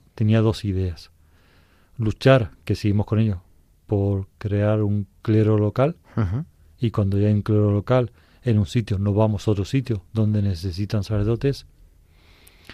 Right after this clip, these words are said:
Speaker 1: Y cuando ves que has dejado la misión antigua donde tú estabas al clero local, y la gente de tu antigua parroquia dice que aquello ha cambiado, que ya no se visita a los pueblos,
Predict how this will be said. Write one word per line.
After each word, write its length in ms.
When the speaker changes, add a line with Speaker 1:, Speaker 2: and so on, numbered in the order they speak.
Speaker 1:
Y 160
cuando 340
ves 200
que 120
has 100
dejado 640
la 240
misión 340
antigua 520
donde 180
tú 120
estabas 420
al 160
clero 280
local, 380
y 560
la 180
gente 320
de 100
tu 120
antigua 360
parroquia 380
dice 400
que 100
aquello 280
ha 60
cambiado, 600
que 100
ya 100
no 80
se 120
visita 340
a 20
los 160
pueblos, 580